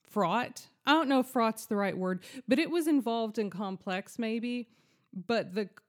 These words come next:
costume rights to Ben Cooper, it was a really easy deal because cos-, Halloween costumes and dressing up,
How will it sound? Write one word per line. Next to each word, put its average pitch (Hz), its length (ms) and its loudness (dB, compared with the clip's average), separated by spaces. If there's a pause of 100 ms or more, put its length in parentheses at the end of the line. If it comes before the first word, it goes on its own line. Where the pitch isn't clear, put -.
(100)
costume 302 480 0
rights 226 220 -2
to 214 100 -6
Ben 202 180 -2
Cooper, 247 640 -2
it 226 160 2
was 226 160 -2
a 240 60 0
really 220 220 0
easy 226 340 -2
deal 208 220 0
because 196 680 -2
cos-, - 580 -6
Halloween 233 380 0
costumes 208 540 -2
and 190 100 -4
dressing 196 420 -2
up, 196 320 -2